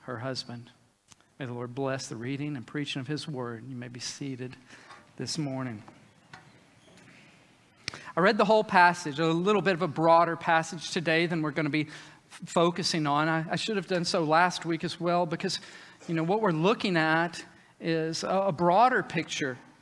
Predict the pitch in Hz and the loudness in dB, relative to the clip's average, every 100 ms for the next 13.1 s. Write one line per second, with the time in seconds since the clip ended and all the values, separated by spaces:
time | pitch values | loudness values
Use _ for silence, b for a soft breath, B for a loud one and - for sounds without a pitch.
0 | _ - 165 160 - 156 151 160 175 190 | _ 0 2 2 -2 -2 0 0 -4 -6
1 | - _ _ _ _ - 180 175 175 - | -14 _ _ _ _ -4 -2 -2 -4 -8
2 | 180 160 160 - 180 202 - 170 147 170 | -8 -4 -2 -4 -2 -2 -2 -2 2 2
3 | 170 - B B 165 - 151 180 202 202 | 0 -4 B B -6 -2 2 2 2 0
4 | 180 160 185 196 - 151 139 139 139 175 | 0 0 0 0 -2 -2 -2 -4 -4 -4
5 | 143 156 175 156 160 151 - - 190 180 | -4 -6 -6 -4 -2 -4 -8 -4 -4 -2
6 | 156 156 - 190 185 175 180 151 170 190 | -4 -4 -4 -4 -4 -2 -2 2 4 4
7 | 147 135 - - B B B - 156 156 | 2 -2 -8 -20 B B B -2 0 0
8 | 151 156 147 156 151 - 151 147 - B | -2 -2 -2 -2 -4 -4 -4 -4 -10 B
9 | B B - 139 135 139 131 - _ _ | B B -4 0 2 0 -4 -14 _ _
10 | 165 156 151 160 131 - - - _ _ | -4 2 4 4 2 -4 -14 -20 _ _
11 | _ - 160 156 143 143 - B B B | _ -6 0 2 2 -2 -8 B B B
12 | - 156 - 82 202 180 - 160 151 - | -12 -10 -8 -6 -6 -4 0 2 0 -2
13 | 160 | -4